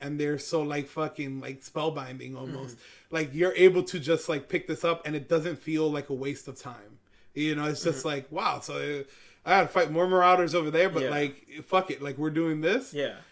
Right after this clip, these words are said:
Speaker 1: I, I'll help you out, bro.
Speaker 2: Yeah.
Speaker 1: Like, it, it's so great,
Speaker 2: Yeah,
Speaker 1: man. It
Speaker 2: I
Speaker 1: feels great.
Speaker 2: see, and I didn't mind doing those side quests,
Speaker 1: Mm-hmm.
Speaker 2: man, and, and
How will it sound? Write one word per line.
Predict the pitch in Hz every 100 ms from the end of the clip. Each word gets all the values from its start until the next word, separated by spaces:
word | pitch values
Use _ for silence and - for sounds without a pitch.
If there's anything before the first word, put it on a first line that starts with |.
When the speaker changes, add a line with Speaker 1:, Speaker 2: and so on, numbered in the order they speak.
| _
Speaker 1:
I, | 214 262
I'll | 262 311
help | 220 190 165
you | 156
out, | 135 139
bro. | 147 156 202 214
Speaker 2:
Yeah. | 147
Speaker 1:
Like, | 175 180 160
it, | 165 165 -
it's | 175 151 - -
so | - 208 170
great, | 135 135 131 117
Speaker 2:
Yeah, | 156 135 131
Speaker 1:
man. | 156
It |
Speaker 2:
I | 165
Speaker 1:
feels | 185 123
great. | 147 143 139
Speaker 2:
see, | 220
and | 170
I |
didn't | 156 196 180
mind | 180 185 156
doing | 175 170
those | 165 -
side | 147 151
quests, | 180 180 185
Speaker 1:
Mm-hmm. |
Speaker 2:
man, | 214 269
and, | 180 165 165
and | 156 156 147